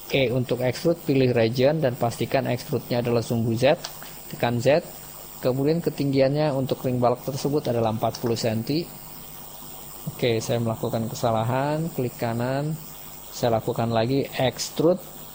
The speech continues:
E, kemudian pilih region, pastikan pada sumbu Z, tekan Z, kemudian tekan nol koma empat,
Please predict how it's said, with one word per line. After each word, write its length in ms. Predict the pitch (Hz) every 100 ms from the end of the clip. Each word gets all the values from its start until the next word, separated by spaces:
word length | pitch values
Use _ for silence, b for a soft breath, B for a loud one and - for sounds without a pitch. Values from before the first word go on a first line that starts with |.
| -
E, 320 | 143 175 190 - - - -
kemudian 640 | - 117 117 117 123 123 123
pilih 320 | - 123 117 117
region, 560 | 113 113 127 143 165 185 B B B - -
pastikan 480 | 123 - 120 131 135
pada 240 | 127 120
sumbu 400 | 117 120 113 117
Z, 320 | 120 131 180 - - - - - - - - - -
tekan 400 | - 120 113 113
Z, 240 | 131 170 180 - - - - - - - -
kemudian 560 | 123 120 120 127 135 127
tekan 400 | 127 131 123 131
nol 240 | 139 151
koma 400 | - 135 131 127
empat, 400 | 147 139 127 107